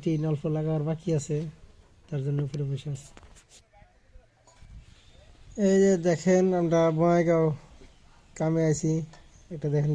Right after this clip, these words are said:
বিশাল বড় ঘর, কিন্তু বোঝা গেতেছে যে নয় ফুটি বা আট ফুটি টিনের ঘর, আসলে তো তা না। আসলে তো এই টিন, টিন হলে বারো ফুটি টিন হাফ চালে, তো বেশি লম্বার জন্য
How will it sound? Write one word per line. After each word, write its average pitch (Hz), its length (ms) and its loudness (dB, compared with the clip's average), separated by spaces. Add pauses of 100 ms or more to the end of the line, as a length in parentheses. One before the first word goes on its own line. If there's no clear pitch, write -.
বিশাল 160 260 0 (100)
বড় 147 160 -2 (160)
ঘর, 139 180 0 (880)
কিন্তু 151 260 -2
বোঝা 170 260 2
গেতেছে 185 340 2 (140)
যে 175 80 4 (220)
নয় 175 200 4
ফুটি 170 260 0
বা 165 100 2
আট 156 120 -2
ফুটি 156 220 0
টিনের 156 300 0
ঘর, 143 160 0 (160)
আসলে 156 200 0 (100)
তো 160 60 -2 (140)
তা 147 80 -2 (100)
না। 143 80 0 (720)
আসলে 160 240 0
তো 170 120 0
এই 156 100 0
টিন, 160 140 2 (400)
টিন 156 200 0
হলে 151 220 0
বারো 165 200 4
ফুটি 151 220 2
টিন 147 180 2
হাফ 147 120 0 (100)
চালে, 147 240 0 (1300)
তো - 60 -2 (160)
বেশি 156 200 2 (120)
লম্বার 160 360 2
জন্য 165 160 2